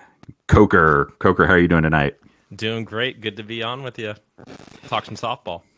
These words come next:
Speaker 1: Yeah. W-, why don't we just, uh, dive into it? Although I will, I will call out, uh, if you wanna do, uh, we could do the, the "What are you drinking this evening?" for me. I actually am gonna call out or shout out to two of, uh, our Huskies from across the country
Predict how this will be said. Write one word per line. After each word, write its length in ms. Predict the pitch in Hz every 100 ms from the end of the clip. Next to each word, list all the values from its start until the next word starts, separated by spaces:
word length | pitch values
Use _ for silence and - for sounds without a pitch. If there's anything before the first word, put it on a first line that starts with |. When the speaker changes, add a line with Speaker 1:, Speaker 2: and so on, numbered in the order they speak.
| _ _ _
Speaker 1:
Yeah. 360 | - 165 151 - _ _ - _ _ -
W-, 240 | - 80
why 180 | 78 87
don't 140 | 104 95
we 100 | 95
just, 340 | 101 95 -
uh, 140 | 85
dive 240 | 80 82 85
into 180 | 80 87
it? 60 |
Although 220 | 80 82 80
I 80 |
will, 220 | 85 85 -
I 120 | 85
will 160 | 85 80
call 220 | 90 80
out, 240 | 78 -
uh, 120 | 76 73
if 160 | 73
you 80 | 82
wanna 180 | 85 82
do, 260 | 80 80
uh, 200 | 78 76 85 _ - - _
we 120 | 92
could 140 | 87 95
do 100 | 92
the, 200 | 87 -
the 100 | 98
"What 160 | 90
are 40 | 92
you 100 | 92
drinking 300 | 95 90 90
this 160 | 87
evening?" 260 | 90 85 87
for 140 | -
me. 120 | 87 82
I 120 | 82
actually 340 | 78 - 85
am 180 | 82 82
gonna 280 | - 78 78 - _
call 260 | - 85 80
out 160 | 78
or 80 | 76
shout 240 | 76 85 80
out 200 | 76 -
to 380 | - - 78 76
two 280 | - 90
of, 260 | 80 76 -
uh, 20 | -
our 340 | 73 69 73
Huskies 360 | 73 85 - 87
from 140 | -
across 360 | 80 - 80 -
the 80 | -
country 460 | - 80 82 80